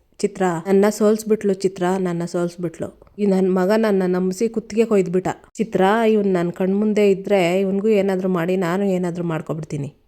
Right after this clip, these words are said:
ಮೊದ್ಲು ಇವ್ನನ್ನ ನನ್ ಕಣ್ಮುಂದೆಯಿಂದ ಆಚೆಗೆ ಹೋಗಕ್ ಹೇಳು" ಅಂತಾಳೆ ಈಶ್ವರಿ. "ಅಲ್ಲಮ್ಮ, ಎಲ್ಲದಕ್ಕೂ ನನ್ನೇ ಹೊಣೆ ಮಾಡಿದ್ರೆ ಹೆಂಗ್ ಹೇಳು? ಆ ಭದ್ರ ಆ ಮೂರಡಿ ಜೊತೆ ಕೈ ಜೋಡಿಸ್ತಾನಂತ ನನ್ಗೆ ಹೆಂಗ್ ಗೊತ್ತಿತ್ತು?" ಅಂತ ಸುಭಾಷ ಹೇಳ್ತಾನೆ.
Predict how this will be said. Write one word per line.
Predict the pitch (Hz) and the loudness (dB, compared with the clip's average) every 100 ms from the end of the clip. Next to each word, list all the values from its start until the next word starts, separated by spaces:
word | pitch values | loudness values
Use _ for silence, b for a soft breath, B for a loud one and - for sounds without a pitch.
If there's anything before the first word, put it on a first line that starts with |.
| - | -2
ಮೊದ್ಲು | 202 185 247 | 0 4 4
ಇವ್ನನ್ನ | 247 220 202 208 214 | 6 4 2 2 0
ನನ್ | 190 185 | -2 -2
ಕಣ್ಮುಂದೆಯಿಂದ | 196 196 214 214 202 190 202 | -2 0 0 2 2 2 0
ಆಚೆಗೆ | 190 196 202 | 0 0 0
ಹೋಗಕ್ | 185 180 175 175 | 2 2 0 -2
ಹೇಳು" | 160 160 156 - | -2 -2 -4 -8
ಅಂತಾಳೆ | 175 175 175 208 214 | -6 -2 0 2 2
ಈಶ್ವರಿ. | 196 196 180 165 | 0 -2 -2 -2
"ಅಲ್ಲಮ್ಮ, | 151 _ - 196 208 208 196 185 | -6 _ -2 4 4 4 0 0
ಎಲ್ಲದಕ್ಕೂ | 170 185 196 220 226 226 | 2 2 4 2 2 0
ನನ್ನೇ | 214 190 202 | 0 2 2
ಹೊಣೆ | 208 196 | 2 2
ಮಾಡಿದ್ರೆ | 208 196 180 196 | 2 0 0 0
ಹೆಂಗ್ | 214 185 196 | 2 2 2
ಹೇಳು? | 202 190 226 - _ _ - | 2 2 -2 -8 _ _ -4
ಆ | 202 | 0
ಭದ್ರ | 190 202 196 226 | 4 4 4 2
ಆ | 220 | 2
ಮೂರಡಿ | 196 208 220 214 208 | 2 2 2 2 2
ಜೊತೆ | 202 196 226 208 | 0 0 0 0
ಕೈ | - 202 | 2 2
ಜೋಡಿಸ್ತಾನಂತ | 196 202 202 208 202 185 208 | 2 0 0 -2 0 0 -2
ನನ್ಗೆ | 220 202 202 | -2 0 0
ಹೆಂಗ್ | 202 196 | 0 0
ಗೊತ್ತಿತ್ತು?" | 196 190 196 196 175 185 _ | 0 0 -2 -2 -4 -4 _
ಅಂತ | 196 202 240 | 0 2 0
ಸುಭಾಷ | 240 208 208 214 | 0 0 2 2
ಹೇಳ್ತಾನೆ. | 196 190 185 180 170 165 | 2 2 0 -2 -4 -8